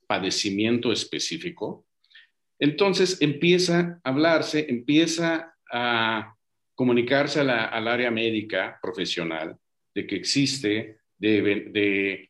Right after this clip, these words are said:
darle a conocer las ventajas de ese medicamento, en qué lo va a ayudar a su paciente, cuáles son, eh, ese avance que va a permitir tener una calidad de vida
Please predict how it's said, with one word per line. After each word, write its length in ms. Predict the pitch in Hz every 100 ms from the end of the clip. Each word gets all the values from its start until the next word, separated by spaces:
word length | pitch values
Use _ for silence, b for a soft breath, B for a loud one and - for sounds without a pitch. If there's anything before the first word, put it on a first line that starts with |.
| _
darle 300 | - 120 131
a 40 | 120
conocer 400 | 110 101 120 117
las 160 | 95
ventajas 760 | 87 85 87 135 135 - 98 95
de 80 | 104
ese 160 | -
medicamento, 640 | 92 85 80 82 95 90 92
en 140 | 92
qué 120 | -
lo 120 | 123 110
va 100 | 120
a 20 |
ayudar 340 | 104 95 113
a 40 | 113
su 180 | - -
paciente, 840 | - - 113 131 113 87 87 87 B B
cuáles 240 | - 131 127
son, 500 | 135 131 131 127 - _
eh, 380 | 104 98 95 98
ese 240 | 123 - 123
avance 540 | 110 123 131 - 117
que 100 | 104
va 100 | 110
a 60 | 110
permitir 520 | 113 104 87 110 -
tener 380 | 95 104 104 -
una 220 | 104 110 104
calidad 360 | 90 90 107
de 80 | 92
vida 460 | 90 92 85 87